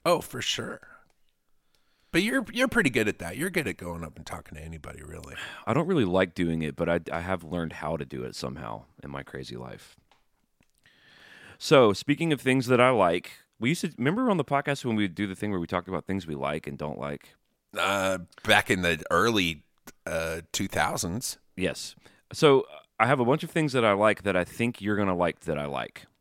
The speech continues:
Speaker 1: All right.
Speaker 2: One is we started Fleabag, and goddamn, that is a good show.
Speaker 1: Goddamn, how genius is that lady?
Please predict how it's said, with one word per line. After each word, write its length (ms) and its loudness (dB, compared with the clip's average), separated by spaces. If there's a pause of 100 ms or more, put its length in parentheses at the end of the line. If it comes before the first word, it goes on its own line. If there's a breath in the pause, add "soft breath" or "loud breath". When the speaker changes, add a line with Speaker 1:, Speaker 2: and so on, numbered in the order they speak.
(120)
Speaker 1:
All 100 0
right. 160 -2 (260)
Speaker 2:
One 560 4
is 420 4
we 120 0
started 320 2
Fleabag, 760 -6 (140)
and 140 -6
goddamn, 560 -2
that 120 -2
is 100 -4
a 60 -6
good 200 -4
show. 340 -2 (100)
Speaker 1:
Goddamn, 560 -4
how 280 -8 (200)
genius 480 -2
is 120 -14
that 240 -12
lady? 400 -14